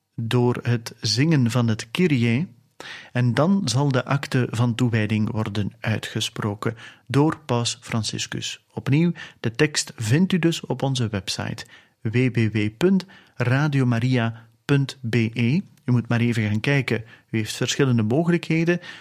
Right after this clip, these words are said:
U gaat ofwel naar programma's van A tot Z en zoekt daar het programma Radio Vaticaan.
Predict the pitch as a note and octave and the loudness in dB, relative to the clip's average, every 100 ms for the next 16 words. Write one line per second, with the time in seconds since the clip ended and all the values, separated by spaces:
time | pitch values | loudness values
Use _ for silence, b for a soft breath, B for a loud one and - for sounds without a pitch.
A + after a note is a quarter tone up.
0 | B - C#3+ D3+ D3+ C#3+ D3+ B2+ - B2 | B 0 2 2 2 0 2 2 2 0
1 | B2 A2+ B B B B - D#3+ E3 D3+ | 2 0 B B B B 0 2 4 2
2 | A2+ - - - B2 A2 A2+ G#2 G2 _ | 0 -4 -10 -4 -4 0 -2 -2 -6 _
3 | A2 - - _ - A#2 - - b b | -8 -8 -16 _ -2 -2 -4 -18 b b
4 | b _ B2 A#2 A#2+ - B2+ A#2 A2 A2+ | b _ 0 2 -2 -2 -2 0 -2 -6
5 | A#2 A#2+ G#2+ G2+ - - A2+ G#2+ G2+ G#2 | -4 -2 -2 -4 -10 -4 0 0 -2 -4
6 | G2+ - - D3+ F3 G#3 | -4 -8 -6 -4 -2 -4